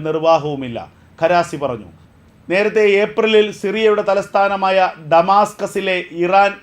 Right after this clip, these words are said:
എംബസിക്ക് നേരെയുണ്ടായ ബോംബാക്രമണത്തിന് മറുപടിയായി, "ഞങ്ങൾ തിരിച്ചടിച്ചുകൊണ്ടിരിക്കുന്നു." ഇസ്രായേൽ പ്രദേശത്തെ നേരിട്ട് ലക്ഷ്യമിട്ട് സ്ഫോടനാത്മക ഡ്രോണുകളുടെയും മിസൈലുകളുടെയും ആക്രമണം നടത്തിയപ്പോൾ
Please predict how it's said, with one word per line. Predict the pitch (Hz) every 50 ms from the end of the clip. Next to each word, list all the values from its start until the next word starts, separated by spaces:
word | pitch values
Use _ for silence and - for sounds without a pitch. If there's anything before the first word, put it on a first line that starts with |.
| 160 175 175
എംബസിക്ക് | 190 180 170 - - - 202 - - 180 180
നേരെയുണ്ടായ | 185 185 185 190 185 185 180 180 175 175 175 175 170 160 151 - - _ _ _ _ - 139
ബോംബാക്രമണത്തിന് | 165 185 196 202 196 185 196 196 190 190 190 185 180 185 175 - 180 175 180 170 165 - 165 160
മറുപടിയായി, | 170 170 190 180 190 180 185 180 170 160 143 113 95 - _ _ _ _ _ - 143 170
"ഞങ്ങൾ | 175 190 190 185 185 180 - - -
തിരിച്ചടിച്ചുകൊണ്ടിരിക്കുന്നു." | 190 196 214 202 - 208 196 175 175 - 180 175 170 165 156 151 139 143 147 131 117 82 80 - _ _ _ _ _ _ -
ഇസ്രായേൽ | 147 147 143 196 202 202 202 208 208 202 - 196
പ്രദേശത്തെ | 190 190 208 196 175 196 185 - 202 190 180 190
നേരിട്ട് | 196 196 202 165 - 202 196 185 165 - - _ _ - 156 180
ലക്ഷ്യമിട്ട് | 185 - - 226 202 190 190 160 147 170 131 95 - - _ _ _ _ -
സ്ഫോടനാത്മക | - 175 185 196 196 202 202 202 196 196 196 - 196 190 190 190 185 - 170 165 147
ഡ്രോണുകളുടെയും | 165 175 185 196 196 208 185 196 190 180 180 185 185 185 180 180 170 - _ _ _ - 156
മിസൈലുകളുടെയും | 170 170 170 - 214 208 208 202 196 190 185 175 185 180 175 175 - - 156 175 190
ആക്രമണം | 180 - 175 190 190 190 185 185 180
നടത്തിയപ്പോൾ | 175 175 175 - 190 180 - - 190 196 190